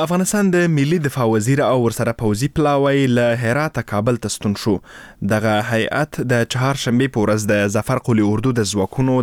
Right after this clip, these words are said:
د لیدنې لپاره هرات ته تللی و. په دې سفر کې له عبدالله حبیبي سره د ملي دفاع د وزارت ویاند تورن جنرال دولت وزیری هم ملګری و. جنرال وزیری د دې سفر د هدف په اړه ازادي راډیو ته وویل.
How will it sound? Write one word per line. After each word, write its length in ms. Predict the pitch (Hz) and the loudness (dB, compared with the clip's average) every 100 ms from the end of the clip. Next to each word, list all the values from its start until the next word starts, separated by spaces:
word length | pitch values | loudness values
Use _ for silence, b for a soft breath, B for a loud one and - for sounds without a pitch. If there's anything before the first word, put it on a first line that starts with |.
| 113 | 0
د 100 | 101 | -2
لیدنې 360 | 101 123 101 | 0 0 0
لپاره 340 | 98 117 98 107 | -2 -2 -2 -2
هرات 260 | 101 98 - | -2 -2 -4
ته 80 | 95 | -6
تللی 180 | 90 90 | -2 0
و. 80 | 78 - | -2 -6
په 400 | - - - 175 | -14 -18 -6 -2
دې 160 | 190 190 | 0 -2
سفر 240 | 175 156 165 | -2 -2 0
کې 140 | 143 | 0
له 120 | 117 | -2
عبدالله 400 | 107 113 123 127 120 | -2 0 0 0 -2
حبیبي 300 | 101 101 127 | -2 -2 -2
سره 200 | 160 156 151 | -2 0 0
د 100 | 139 | 0
ملي 180 | 135 143 127 | 0 0 -2
دفاع 240 | 135 127 110 | -2 0 0
د 100 | 104 104 | 0 0
وزارت 360 | 104 104 110 101 | 0 0 -2 -2
ویاند 500 | 107 135 120 104 87 B B B - | 0 0 0 -2 -4 B B B -6
تورن 300 | 139 147 147 | -2 0 -2
جنرال 420 | 139 139 131 131 - 110 | -2 -2 0 -2 0 0
دولت 280 | 110 110 104 | 0 0 -2
وزیری 280 | 104 113 123 | 0 0 0
هم 180 | 123 110 - 107 | -2 -4 -4 -2
ملګری 340 | 110 107 92 90 | 0 0 -2 -4
و. 80 | - - | -6 -6
جنرال 300 | 107 98 98 98 | -2 2 2 2
وزیری 300 | 117 143 156 | 2 2 0
د 200 | 151 147 | 0 0
دې 160 | 143 | -2
سفر 300 | 131 135 123 107 | -4 -2 0 0
د 100 | 107 | 0
هدف 260 | 110 131 - | -2 -4 -4
په 100 | 90 | -2
اړه 560 | 98 120 - - - 107 | 0 -2 -6 -18 -4 -2
ازادي 300 | 104 107 123 98 | 0 0 0 -2
راډیو 240 | 95 101 | -6 -4
ته 100 | 85 | -4
وویل. 320 | 73 67 - | -2 -6 -10